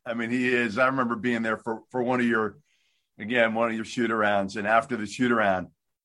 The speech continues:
he's playing, like, soccer with the basketball or something, like, kicking. Did he do that all the time? And, like, ridiculous. It's almost like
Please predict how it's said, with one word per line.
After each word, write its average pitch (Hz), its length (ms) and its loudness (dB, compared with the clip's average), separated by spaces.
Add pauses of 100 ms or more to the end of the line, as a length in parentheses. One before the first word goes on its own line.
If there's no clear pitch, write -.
(720)
he's 120 180 -10
playing, 135 420 4
like, 104 460 2 (320)
soccer 151 680 4
with 110 220 -4
the 104 100 -2
basketball 107 1120 4
or 92 100 -2
something, 113 360 -2
like, 120 220 2
kicking. 170 460 -2 (260)
Did 160 100 2
he 180 120 2
do 208 160 -2
that 190 180 8
all 185 100 10
the 175 100 2
time? 175 300 0
And, 170 100 -2
like, 156 300 4
ridiculous. 147 720 0
It's 123 100 -10
almost 196 260 4
like 160 200 4